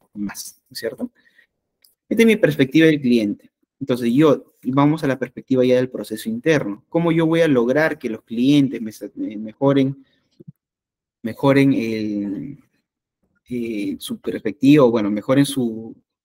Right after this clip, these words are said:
su visión de cómo ha sido el cli-, la recepción, o cómo yo le he dado mayor, em,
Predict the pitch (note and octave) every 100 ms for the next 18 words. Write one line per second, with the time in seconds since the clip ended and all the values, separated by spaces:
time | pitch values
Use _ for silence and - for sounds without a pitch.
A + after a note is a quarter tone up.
0 | _ _ _ - B2+ B2+ D#3+ D#3+ D3 C#3
1 | C#3 C#3 - D3 C#3+ C#3 C#3 C3+ B2 A#2+
2 | A#2 A#2 B2 - C3+ C3 C3 C3 B2+ C3
3 | B2+ B2 B2 B2+ A#2+ A#2 A#2+ B2 - _
4 | _ _ _ _ _ B2 A2+ A2+ A2+ A2
5 | A2 A2